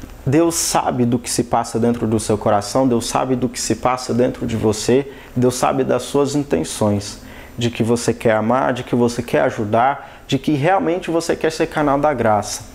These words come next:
Mas deixe-se ser curado primeiro, deixe-se realmente ser amado primeiro, resolva primeiramente os seus problemas, o seu coração,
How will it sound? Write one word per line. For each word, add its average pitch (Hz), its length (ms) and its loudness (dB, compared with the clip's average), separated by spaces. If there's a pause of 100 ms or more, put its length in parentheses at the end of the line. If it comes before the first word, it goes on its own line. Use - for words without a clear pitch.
(1200)
Mas 131 480 0 (100)
deixe-se - 920 0 (160)
ser - 340 0
curado 123 600 0
primeiro, 113 540 2 (500)
deixe-se 127 880 0 (120)
realmente 127 560 0
ser 127 240 2
amado 123 640 0
primeiro, 113 720 0 (640)
resolva 143 960 2 (260)
primeiramente 135 1160 0 (340)
os - 80 -6
seus 127 220 0
problemas, 123 760 2
o 117 40 -2
seu 120 220 0
coração, 120 840 2